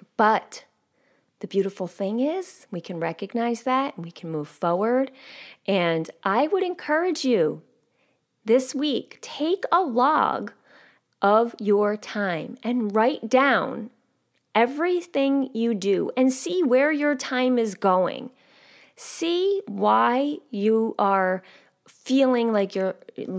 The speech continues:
um, missing out, like you don't have enough time. And find out what the things are you're spending your time on most that maybe you can scale back. I mean, and there's certain things we just can't, right? Like, we homeschool the kids, or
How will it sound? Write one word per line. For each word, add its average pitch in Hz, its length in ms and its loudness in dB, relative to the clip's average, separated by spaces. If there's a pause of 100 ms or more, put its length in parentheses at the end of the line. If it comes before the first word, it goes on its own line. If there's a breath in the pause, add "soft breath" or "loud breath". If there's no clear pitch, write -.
(140)
um, 165 360 0
missing 196 360 -2
out, - 180 -6
like 165 160 -6
you 180 80 -4
don't 185 160 0
have 185 180 -4
enough 165 240 -8
time. - 380 -16 (840 soft breath)
And 214 160 -4
find 277 720 -8
out 190 380 -8 (760)
what 185 600 -2
the 311 100 -6
things 247 360 -2
are 208 200 0
you're 196 180 -4
spending 202 560 -6
your 196 140 -6
time 185 360 -10
on 175 260 -8
most 202 560 -6 (380 soft breath)
that 175 200 -6
maybe 175 320 -4
you 170 180 -6
can 151 220 -14
scale 156 480 -6
back. - 480 -8
I - 40 -2
mean, 226 200 0
and 247 160 2
there's 277 160 -2
certain 208 260 -8
things 240 300 -4
we 160 80 -8
just 147 260 -10
can't, - 320 -12
right? 160 300 -10
Like, 165 120 -10
we 185 120 -10
homeschool 151 420 -12
the - 80 -12
kids, 294 640 -2
or 165 380 2